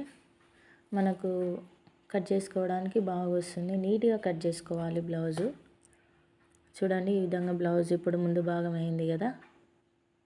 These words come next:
ఈ విధంగా నీట్‌గా కట్ చేసుకోవాలి. బ్లౌజ్ ఎప్-, ఇది మాత్రం రౌండ్గా కట్ చేసుకోవాలి. కొంచెం క్రాస్ వచ్చినా మనకు బ్లౌజ్ షేప్ అనేది నె-, మెడ అనేది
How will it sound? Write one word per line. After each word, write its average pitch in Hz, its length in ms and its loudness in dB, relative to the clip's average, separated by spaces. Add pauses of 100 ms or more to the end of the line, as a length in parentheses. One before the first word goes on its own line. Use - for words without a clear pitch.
(1700)
ఈ 180 80 -2
విధంగా 175 400 0
నీట్‌గా 180 420 0
కట్ 175 220 -6
చేసుకోవాలి. 165 640 -4 (260)
బ్లౌజ్ 185 440 4
ఎప్-, 208 200 4 (200)
ఇది 196 200 6
మాత్రం 196 460 2
రౌండ్గా 190 480 2
కట్ 185 240 0
చేసుకోవాలి. 170 520 0
కొంచెం 202 640 0
క్రాస్ 180 380 -2
వచ్చినా 190 360 -4
మనకు 190 360 -2 (760)
బ్లౌజ్ 190 440 6
షేప్ 185 360 2
అనేది 180 500 4 (420)
నె-, 185 260 0
మెడ 185 240 0 (100)
అనేది 185 440 0